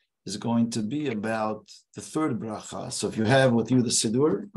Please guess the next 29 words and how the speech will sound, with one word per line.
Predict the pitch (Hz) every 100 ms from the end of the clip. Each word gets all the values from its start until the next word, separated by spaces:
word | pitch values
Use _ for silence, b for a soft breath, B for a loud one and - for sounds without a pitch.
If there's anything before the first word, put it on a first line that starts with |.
| - _ _ _ -
daily | 104 101
prayer | 104 135 151 147
book, | 170 180 -
we're | 107
looking | 113 120 104 101
at | 101 98
the | 98 92 90 - _ _ - -
third | 139 156 135
bracha, | 101 98 90 95 117 160 - _ - _ _ -
third | 117 98
blessing, | 98 98 - 139 165 143 _ _ - _ - -
which | -
starts | - 117 110 -
from, | - 104 110
with | 107 117 -
Baruch | - 101 104
Atah | 92 - 107 101
Adonai | 98 95
Hashem, | - 151 165
Elokeinu | 180 139 143 135
melech | 135 135 127
haolam, | 139 165 147
bless | 165 165
you, | 165
God, | 135 151 165 180 - _ _ _ _
Matir | 120 151 - 190 190 196
Asurim, | 143 143 - 147 160 131 90 85 _ _ _ _ _ -
he | 160 143
who | 156 147 147 139